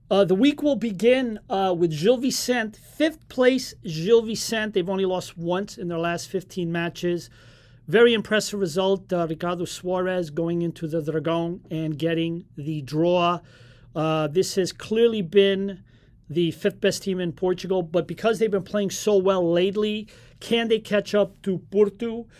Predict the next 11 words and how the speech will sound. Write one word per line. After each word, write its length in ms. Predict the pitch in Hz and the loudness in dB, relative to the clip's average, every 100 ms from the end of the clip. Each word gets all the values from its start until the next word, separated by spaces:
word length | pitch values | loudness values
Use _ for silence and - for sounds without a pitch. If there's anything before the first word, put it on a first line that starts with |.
| - | -6
excuse 280 | 165 220 180 | -4 -4 -4
me, 120 | 170 | -6
to 160 | - 165 | -6 -4
Braga, 580 | 170 180 214 233 240 - | -2 0 2 0 0 -6
who's 180 | 185 160 | -8 -4
only 180 | 180 180 | -2 -4
four 260 | 175 185 185 | -2 -2 -2
points 400 | - 196 190 165 | -2 -4 -2 -4
ahead 220 | 170 196 | -2 0
of 80 | 202 | 0
them? 260 | 202 208 | -2 -4